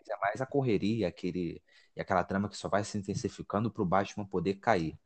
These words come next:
Pro Batman chegar no final do filme e ele cansar, o mundo todo desabar em cima dele e ele ter que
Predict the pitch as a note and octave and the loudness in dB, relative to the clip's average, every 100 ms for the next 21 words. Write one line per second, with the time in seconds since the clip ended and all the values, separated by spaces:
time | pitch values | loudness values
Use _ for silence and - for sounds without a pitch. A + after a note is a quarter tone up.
0 | _ - - - F2 E2+ - - E2 F2+ | _ -20 -16 -10 -6 -6 -8 -12 -2 0
1 | A2+ - G#2+ G2 - - A2 A2 G2 - | -2 -2 -6 -6 -10 -4 0 0 0 -2
2 | A2+ G2+ - F2+ G2+ C#3 _ _ _ _ | -2 -2 -2 0 0 -2 _ _ _ _
3 | _ _ - - F#2+ C3 D#3+ - C3 B2 | _ _ -4 2 4 4 2 0 0 0
4 | A#2 A2 G#2+ A2 - A2+ F2 F2 G#2 D3 | 0 2 2 -2 -2 0 2 2 2 0
5 | - G2+ G2 A2 A2+ G2+ F#2+ A#2 A2+ A#2 | 0 2 2 2 -4 -6 -4 0 0 0
6 | G#2+ F#2 D#2 | 0 -2 -4